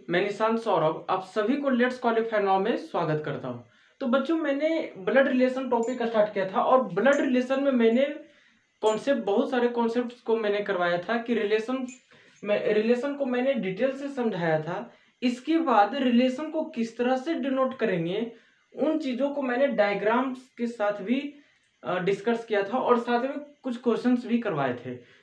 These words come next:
तो जिन बच्चों ने भी उन वीडियो को नहीं देखे हैं, तो सबसे पहले उन पार्ट्स को देखेंगे आप लोग, है ना। उन वीडियो के लिंक इस वीडियो के डिस्क्रिप्शन में डाल दूंगा, आप लोग देख लेंगे। और बच्चों, मैं यहाँ पे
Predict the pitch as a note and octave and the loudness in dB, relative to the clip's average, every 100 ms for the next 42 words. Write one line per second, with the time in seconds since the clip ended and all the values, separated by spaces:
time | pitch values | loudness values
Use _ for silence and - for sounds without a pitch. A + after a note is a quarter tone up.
0 | _ - G#3 D3+ C#3+ B3 E4+ D4 A3 - | _ -4 -4 -4 -2 0 0 0 0 -2
1 | - A3 G3+ G3 F#3 C4+ E4 - G#3+ A#3 | -2 0 2 0 0 0 0 -2 0 2
2 | A#3+ F3 F3+ G#3+ C4+ C4+ G3 E3+ C4+ E4+ | 2 -2 -4 -2 -2 -2 -2 -2 -2 2
3 | A3 - E3+ D#3+ A3+ F4+ E4 G#3+ - D4 | 2 0 -2 -4 -4 -6 -6 -6 -6 -6
4 | B3 A#3+ A#3+ A3+ F3+ F#3+ - C#4+ B3 A#3+ | -2 2 2 2 0 -2 -4 -4 -2 -2
5 | B3 A3+ G3+ D3+ D#3 G3 B3 - _ _ | 0 0 0 -2 -4 -4 -4 -10 _ _
6 | _ _ - G#3 C#4+ - - _ _ _ | _ _ -4 0 0 -2 -10 _ _ _
7 | _ _ _ _ - C#4 D#4 - - _ | _ _ _ _ -2 2 2 -2 -14 _
8 | _ E3+ G#3 B3 D#4 D4 A#3 A3 C#4+ C#4 | _ -6 -4 0 0 2 2 2 0 -2
9 | G3 G3 B3 C#4+ B3 G3 F#3+ G3 F3+ G#3+ | -6 -4 -2 -2 -2 -4 -2 -4 -2 -2
10 | G#3+ C#4+ G4+ - D#3 E3 D#3 D3+ D#3 E3 | 0 2 0 -4 0 4 4 4 2 0
11 | - A#3+ C4+ D3+ C#3 C#3 C3 B2+ A#2 - | 0 -2 -2 0 -2 -2 -8 -8 -10 -14
12 | _ _ _ _ _ _ - C#4+ D4+ D#4 | _ _ _ _ _ _ 0 4 6 4
13 | E4 E4 E4+ D4+ B3 D#4 C#4+ A#3+ - | 4 0 2 2 2 2 4 2 2